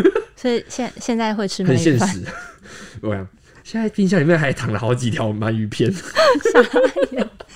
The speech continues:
Speaker 1: 可是我有另外一个，就是也算，也算是被吓到的经验。然后就是跟我们家，我刚刚讲说我们家小时候养的那两只猫有关系。
Speaker 2: 嗯。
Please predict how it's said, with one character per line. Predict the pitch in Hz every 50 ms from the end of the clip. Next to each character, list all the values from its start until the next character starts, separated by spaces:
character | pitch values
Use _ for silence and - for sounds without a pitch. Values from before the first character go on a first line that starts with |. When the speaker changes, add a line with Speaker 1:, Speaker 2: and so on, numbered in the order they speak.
| - - - - - 659 - 679 -
Speaker 1:
可 | - 311
是 | 320 453 523 494 - - - -
我 | - 294
有 | 339 330 277 220
另 | 226 247 285 285
外 | 285 277 262 254
一 | 254
个， | 254 226 202 196 180 180 180 196 - _ _ - _
就 | - 240 240
是 | 226 240 240 220 196
也 | - - - 202
算， | 175 190 262 262 254 -
也 | - 190 175
算 | 175 277 254 233
是 | 240 - 254
被 | 233 220 233 214
吓 | 214 - - 220 185 185
到 | 196 185
的 | 165 160 160
经 | 160 - 175 151 151 160
验。 | 165 165 160 196 214 - _ _ _ _ _ _ _ _ _ _ _ _ - - -
然 | - 190
后 | 202 220 226
就 | 220 233
是 | 220 226 226
跟 | 226 - 202 202 208
我 | 196 180
们 | 160 165 160 160 -
家， | - 190 175 175 180 175 - - -
我 | - - 190
刚 | 202 202
刚 | 226 226
讲 | - 170 180
说 | - 202
我 | 202
们 | 180 170
家 | 165 190 180 208
小 | - 160 165
时 | 175
候 | 185
养 | 185 156
的 | 156
那 | 165 175
两 | 175 - 175
只 | - - 170
猫 | 160 160 165 165
有 | - -
关 | - - - - 247
系。 | - - 156 185 190
Speaker 2:
嗯。 | 147